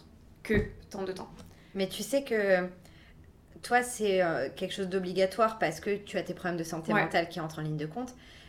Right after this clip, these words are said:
Speaker 2: Mais en fait, on, c'est tellement plus sain. On, on, on est, on s'investit tellement, c'est des métiers qui sont tellement, euh, intenses que, euh, tu peux pas tenir, euh, six ans en travaillant six jours sur sept comme
Speaker 1: Non.
Speaker 2: ça, c'est pas possible. Même
Speaker 1: C'est pas
Speaker 2: quand,
Speaker 1: possible.
Speaker 2: même quand t'as pas de problème de
Speaker 1: C'est
Speaker 2: base,
Speaker 1: clair.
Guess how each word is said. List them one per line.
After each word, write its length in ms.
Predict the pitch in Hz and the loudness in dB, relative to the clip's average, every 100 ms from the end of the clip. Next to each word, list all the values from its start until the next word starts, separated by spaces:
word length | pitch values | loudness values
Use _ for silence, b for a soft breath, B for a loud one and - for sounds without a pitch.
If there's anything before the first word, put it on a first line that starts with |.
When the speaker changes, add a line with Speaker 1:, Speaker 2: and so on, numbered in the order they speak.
| b 180 | b -2
Speaker 2:
Mais 120 | 180 | 0
en 100 | 175 | 0
fait, 300 | 277 285 277 - - - - - - | 2 2 0 -14 -20 -20 -20 -20 -8
on, 60 | 202 | -6
c'est 220 | - 233 | -4 -4
tellement 320 | - 339 349 381 | 2 4 4 2
plus 240 | 277 262 | 0 -2
sain. 360 | - 330 370 - - - | 2 4 4 0 -12 -10
On, 100 | - | -6
on, 240 | 220 233 - | -2 -2 0
on 180 | 220 226 | 2 4
est, 240 | 233 233 - | 4 0 -4
on 60 | 220 | -4
s'investit 520 | 262 262 285 285 220 - | 0 2 0 -2 -12 0
tellement, 520 | 311 330 302 320 339 | 4 4 4 2 2
c'est 140 | 226 | 0
des 100 | 190 | -2
métiers 280 | 202 202 247 | -2 -4 -8
qui 80 | - | -8
sont 140 | 196 | -10
tellement, 520 | 196 226 240 240 240 | -2 0 2 0 2
euh, 80 | 180 170 B B B - | 0 0 B B B -4
intenses 600 | 214 220 302 427 480 - - b - | -2 0 2 2 0 -6 -12 b -10
que, 120 | - | 0
euh, 760 | 233 262 202 185 175 165 156 139 - - - | 4 6 8 8 6 4 2 0 -4 -12 -12
tu 140 | 196 | -4
peux 100 | 214 | 0
pas 140 | 247 302 | 2 2
tenir, 360 | 240 240 269 226 | 2 2 2 4
euh, 240 | 190 180 | 4 4
six 300 | 180 - 196 226 | 2 -4 0 2
ans 120 | 240 | 2
en 40 | |
travaillant 340 | 233 196 180 185 | 0 0 2 0
six 160 | 185 | -2
jours 120 | 185 170 | -6 -6
sur 120 | 170 | -8
sept 140 | - | -2
comme 100 | 220 | 2
Speaker 1:
Non. 60 | 202 | 2
Speaker 2:
ça, 80 | 320 | 2
c'est 100 | - | 0
pas 80 | 170 | -2
possible. 340 | 185 190 240 | -2 0 2
Même 140 | 240 | 4
Speaker 1:
C'est 60 | 247 | 4
pas 80 | 190 | 2
Speaker 2:
quand, 60 | 185 | 2
Speaker 1:
possible. 180 | 220 | 4
Speaker 2:
même 100 | 240 | 6
quand 220 | 240 240 233 | 8 8 8
t'as 120 | 214 | 6
pas 80 | 185 | 4
de 40 | |
problème 300 | - 214 220 | 4 4 6
de 60 | 208 | 6
Speaker 1:
C'est 60 | 220 | 8
Speaker 2:
base, 180 | 277 | 6
Speaker 1:
clair. 100 | 208 | 6